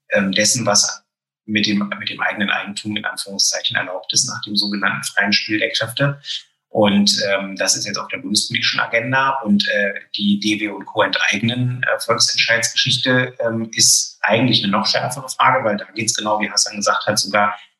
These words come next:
äh, um die zentrale Frage, ähm, wem das Eigentum an welchen Produktionsmitteln, beziehungsweise in dem Fall,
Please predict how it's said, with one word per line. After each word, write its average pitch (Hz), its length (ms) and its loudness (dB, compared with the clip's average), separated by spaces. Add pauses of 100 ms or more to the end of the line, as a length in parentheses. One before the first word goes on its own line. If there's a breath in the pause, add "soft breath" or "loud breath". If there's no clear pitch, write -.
(180)
äh, 135 120 4
um 110 180 0
die 107 120 4
zentrale 98 520 2
Frage, 110 720 0 (120)
ähm, 107 340 -2
wem 104 500 -2
das - 200 0 (100)
Eigentum 117 580 -6 (120)
an 98 100 -10
welchen 120 880 -4 (540)
Produktionsmitteln, 123 760 2
beziehungsweise - 600 -2
in - 60 -20
dem - 220 -6
Fall, 98 320 2